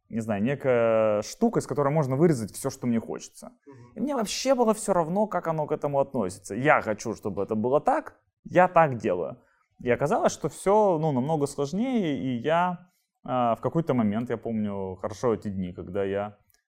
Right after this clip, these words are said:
Speaker 1: вдруг понимаю, что у меня очень сильно кружится голова, я не очень понимаю, чего, и такое состояние спутанного сознания. И всё дошло до того, что я впервые в жизни вообще вызвал скорую помощь. Никогда не думал, что такое вообще может быть. У меня дома не было ни одной таблетки,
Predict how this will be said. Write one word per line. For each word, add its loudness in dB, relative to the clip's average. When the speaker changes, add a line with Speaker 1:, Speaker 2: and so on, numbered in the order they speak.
Speaker 1:
вдруг -8
понимаю, 0
что -6
у -2
меня 0
очень -2
сильно -6
кружится -8
голова, 2
я 2
не 0
очень -4
понимаю, 0
чего, -2
и -8
такое -4
состояние 0
спутанного 0
сознания. 2
И 2
всё 2
дошло 4
до 4
того, 0
что 0
я 6
впервые 6
в 2
жизни 2
вообще 0
вызвал 2
скорую 4
помощь. -4
Никогда 6
не 6
думал, 4
что -4
такое -2
вообще -2
может 0
быть. 2
У 0
меня 2
дома 4
не 6
было 2
ни 4
одной 2
таблетки, 0